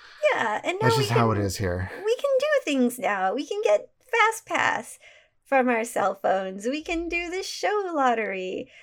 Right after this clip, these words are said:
Speaker 1: That's a, that's fairly new too, the show lotteries, right? Um,
Speaker 2: Yeah.
Speaker 1: all those things we
Speaker 2: Oh.
Speaker 1: can do on our phone now, which is kinda cool. Shopping.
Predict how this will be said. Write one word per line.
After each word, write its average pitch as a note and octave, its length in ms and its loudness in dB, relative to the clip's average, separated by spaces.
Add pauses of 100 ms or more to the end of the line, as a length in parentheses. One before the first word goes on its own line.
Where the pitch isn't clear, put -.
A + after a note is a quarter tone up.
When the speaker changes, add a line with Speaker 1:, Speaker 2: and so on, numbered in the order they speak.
Speaker 1:
That's A#4+ 260 4
a, C#4 200 2
that's A4+ 400 2 (200)
fairly B3+ 360 6
new G#3+ 180 -4
too, G3 240 -6
the G#3 100 -4
show G3 240 0
lotteries, F3+ 540 -2
right? B3 440 0 (460)
Um, C#4 360 6
Speaker 2:
Yeah. F2+ 340 2 (400)
Speaker 1:
all A#4 100 8 (200)
those A#4 120 8
things E4+ 180 10
we - 80 2
Speaker 2:
Oh. - 20 -4
Speaker 1:
can D4 140 4
do D4+ 120 2
on D4 100 4
our C4 100 4
phone G3+ 240 0
now, - 180 -2
which G#3 160 -4
is B3 220 -4 (100)
kinda A#4 280 0
cool. - 240 0
Shopping. - 600 4